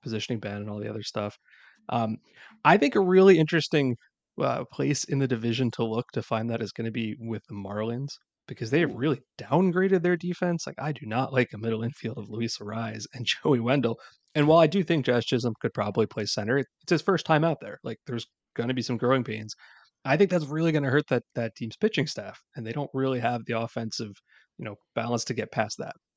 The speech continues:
Speaker 1: Um, as for the Mets, I think it's pretty clear that it's helped. You know, Lindor, if he's not the best defensive shortstop, he's up there in my opinion. Like, I do think it's overrated sometimes to say, "Oh, well,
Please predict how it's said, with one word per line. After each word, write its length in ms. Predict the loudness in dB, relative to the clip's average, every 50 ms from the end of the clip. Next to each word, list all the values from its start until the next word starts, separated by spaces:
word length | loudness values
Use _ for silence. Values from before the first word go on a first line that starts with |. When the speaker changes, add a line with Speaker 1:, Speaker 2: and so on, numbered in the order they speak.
| _ -8 -6
Speaker 1:
Um, 240 | -4 -4 -4 -6 -6 0
as 120 | 0 0
for 80 | 0 2
the 60 | 2 4
Mets, 200 | 4 4 2 0
I 60 | -2
think 180 | -2 -2 -2
it's 120 | -2 -8 -4
pretty 160 | -2 -2 0
clear 200 | 2 2 2 2
that 140 | 0 -2 -10
it's 140 | -10 -12 -12
helped. 260 | -12 -12 -14 _ -20 _ _
You 80 | -14 -10
know, 120 | -10 -6 -4
Lindor, 460 | -2 -2 2 4 4 4 4 2 -2 _ _ _ _ _ _ _ _ -10
if 100 | -6 -2
he's 140 | 0 0 2
not 240 | 2 2 0 0 -2
the 120 | -4 -4 -4 -6
best 280 | -4 -4 -4 -4 -4 -6
defensive 440 | -6 -6 -4 -6 -8 -8 -8 -12 -12
shortstop, 480 | -8 -8 -8 -10 -8 -6 -6 -6 -6 -8
he's 140 | -10 -16 -16 _ _ _ _ _ -4
up 140 | -4 -4 -2
there 200 | 0 0 2 2
in 60 | 2
my 140 | 0 0 0
opinion. 440 | 0 -2 -4 -4 -4 -4 -2 -4 -6 -8 _ _ _ _ -12
Like, 80 | -6 -6
I 60 | -2
do 120 | 0 0 0
think 140 | 0 0
it's 160 | 0 -2 -2 -2
overrated 580 | -2 -2 0 0 0 0 0 0 0 -2 -2
sometimes 480 | -4 -4 -4 -2 0 0 0 -2 -2 -4
to 100 | -6 -2
say, 140 | 0 2 2
"Oh, 100 | 2 2
well, 220 | 0 -2 -8 -10